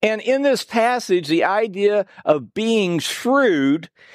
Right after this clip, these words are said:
is being marked by clever and discerning awareness. There's nothing wrong in that as a Christian.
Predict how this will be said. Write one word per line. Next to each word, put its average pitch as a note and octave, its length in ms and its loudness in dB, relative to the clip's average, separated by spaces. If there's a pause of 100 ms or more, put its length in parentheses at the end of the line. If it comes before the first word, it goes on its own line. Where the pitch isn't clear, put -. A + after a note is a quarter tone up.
(140)
is C3 220 0
being G#3 360 -2
marked F#3+ 400 0
by C#3+ 200 -2
clever G#3 760 0
and D3+ 280 -2
discerning E3+ 1040 -2 (300)
awareness. C3+ 1120 -2 (1800)
There's A2 220 0
nothing D#3 400 0
wrong A#2 480 0 (720)
in G#2 280 0
that F#2 440 -6 (360)
as F2+ 180 -4
a E2 60 -6
Christian. - 520 -6